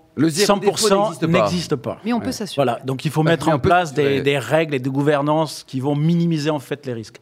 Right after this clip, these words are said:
Speaker 1: Ouais.
Speaker 2: Mais la protection cent pour cent n'existe pas. Il faut être conscient de ça.
Speaker 1: Ouais, ouais. Euh,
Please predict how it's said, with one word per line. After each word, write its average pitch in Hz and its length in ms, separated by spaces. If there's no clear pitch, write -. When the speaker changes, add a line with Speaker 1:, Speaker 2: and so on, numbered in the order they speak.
Speaker 1:
Ouais. 98 260
Speaker 2:
Mais 123 80
la 120 100
protection 143 800
cent - 220
pour 127 180
cent - 240
n'existe 127 460
pas. 98 260
Il - 80
faut - 140
être - 180
conscient - 300
de - 80
ça. - 100
Speaker 1:
Ouais, 92 160
ouais. 85 300
Euh, 92 240